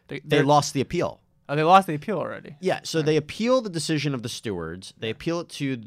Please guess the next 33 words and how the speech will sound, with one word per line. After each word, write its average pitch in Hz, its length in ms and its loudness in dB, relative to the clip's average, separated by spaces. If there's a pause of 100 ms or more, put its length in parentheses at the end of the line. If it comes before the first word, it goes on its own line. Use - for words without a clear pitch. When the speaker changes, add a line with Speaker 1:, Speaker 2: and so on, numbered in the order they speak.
Speaker 2:
whatever 123 360 -6
the 110 80 -8
Kentucky 120 500 -10
Horse 120 360 -8
Racing 98 320 -6
Commission 85 460 -10
is. 73 320 -14
Speaker 1:
Yeah. - 80 -20 (560)
Speaker 2:
They 160 160 2
deny 123 380 -2
it. 80 180 -10 (160)
They 120 80 -6
say, 127 180 -6
"Nope, 147 380 -6
the 135 60 -10
stewards, 170 680 -2 (380)
their 151 200 2
word 156 300 0
is 143 140 -4
final. 190 560 2
That's 131 240 -4
how 135 180 0
it 127 100 -8
works. 190 480 -4 (300)
We're 120 140 -8
not 143 160 -4
gonna 139 140 -4
appeal 180 340 -4
it. - 180 -8
You've 117 160 -8
lost 123 340 -2
it." 76 160 -14 (520)
Now, 196 600 2